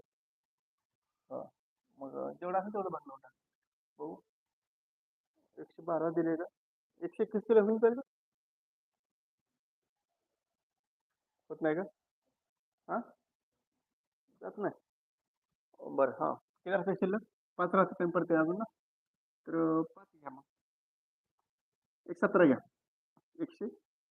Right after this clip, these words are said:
सतरा घ्या. एकूण पाकळ्या करा एकशे सतरा. पूर्ण भाग जाईल आपल्याला.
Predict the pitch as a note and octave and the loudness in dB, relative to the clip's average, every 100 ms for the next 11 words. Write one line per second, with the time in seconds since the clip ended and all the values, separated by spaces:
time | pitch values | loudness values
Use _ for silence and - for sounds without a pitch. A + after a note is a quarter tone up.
0 | _ C#3+ - A2+ A2+ - E3+ E3+ G3 F#3+ | _ -12 -8 -8 -10 -10 -6 -2 4 6
1 | F3 F3+ F3+ F3 - D#3 - - _ _ | 6 6 4 2 -2 -8 -8 -8 _ _
2 | _ D#3 D#3 D3+ D3 C#3+ C#3 C#3 | _ 0 4 4 4 2 0 -6